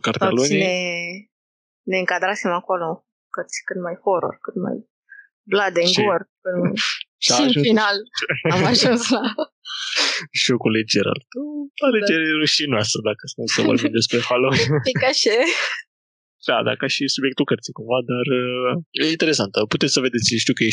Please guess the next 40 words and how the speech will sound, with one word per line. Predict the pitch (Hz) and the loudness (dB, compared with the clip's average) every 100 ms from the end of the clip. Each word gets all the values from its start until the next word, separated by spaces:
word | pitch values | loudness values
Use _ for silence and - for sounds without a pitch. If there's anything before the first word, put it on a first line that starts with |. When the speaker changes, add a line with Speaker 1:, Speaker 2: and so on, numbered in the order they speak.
| - | 0
Speaker 1:
și | 110 | 0
film | 110 101 | -2 0
pe | 104 | -2
Netflix, | 107 - 110 - | -2 -2 -2 -2
uh, | - - - | -2 -2 -2
Jocul | - - | -4 -4
lui | - | 0
Gerald, | 127 - 110 | 0 2 0
Speaker 2:
Da. | - - | -6 -8
Speaker 1:
există | - - 113 | -4 0 0
și | - | 0
Speaker 2:
Da, | - | 0
Speaker 1:
cartea, | 135 190 113 | 0 0 2
Speaker 2:
mă, | 110 | 2
Speaker 1:
e | |
Speaker 2:
este | 202 254 | 2 0
Speaker 1:
destul | 196 | 0
Speaker 2:
mai | 190 | 2
Speaker 1:
de | 208 | 2
Speaker 2:
bună | 196 | 2
Speaker 1:
scurtă. | 185 - | 0 -2
Speaker 2:
cartea | 180 - - 180 | -4 -4 -10 -14
de | 175 175 _ _ - 208 | -16 -20 _ _ -6 -2
zece | 196 - 202 247 | -2 0 0 2
ori. | 320 - - 403 - _ _ - | 0 -2 -6 -10 -12 _ _ -10
<laughs> | - - - - - - 151 | -8 -8 -12 -16 -6 -2 0
Speaker 1:
Are | 190 - | 0 0
puțin | 202 - 190 - | 0 0 -2 -4
prea | 170 156 | -2 0
mult | 156 160 - 143 | -2 -4 -2 0
descriere | - 151 135 | 0 0 0
la | 127 | 0
un | 117 | -2
moment | 113 107 | -2 -2
dat. | 110 - 135 | -2 -2 -2
Pare | 135 143 | 0 0
că | 151 139 131 123 120 117 - _ _ _ _ _ - 127 127 | 0 2 4 4 4 2 -2 _ _ _ _ _ -8 -6 -2
merge | 127 127 135 | -2 0 0
acțiunea | 127 - 127 117 120 - | 0 -2 0 -2 -4 -6
foarte | - 127 | -2 0